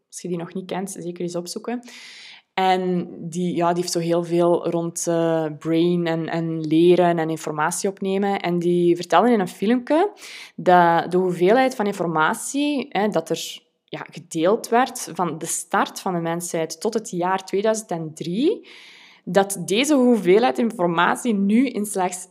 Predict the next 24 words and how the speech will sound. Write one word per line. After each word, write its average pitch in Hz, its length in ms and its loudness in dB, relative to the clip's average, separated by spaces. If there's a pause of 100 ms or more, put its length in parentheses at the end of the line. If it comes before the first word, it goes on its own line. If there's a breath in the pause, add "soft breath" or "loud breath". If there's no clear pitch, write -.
(160)
twee 226 640 2 (200)
dagen 254 840 4 (640)
online 185 560 2
verspreid 151 580 -6
wordt. - 560 -10 (600)
Hoe 208 320 2
zot 170 420 -2
is 160 300 -6
dat? 151 280 -4 (240 loud breath)
Dus 185 160 0
dat 202 160 4
het 196 160 -2
daarom 214 420 4
ook 226 220 4
niet 220 200 2
moeilijk 226 480 4
is 214 220 2
dat 185 120 -2
zoveel 214 600 2
mensen 233 760 -2 (360 loud breath)
angstig 202 520 -2
worden, 190 680 2
dat 180 140 -2
ze 175 560 -2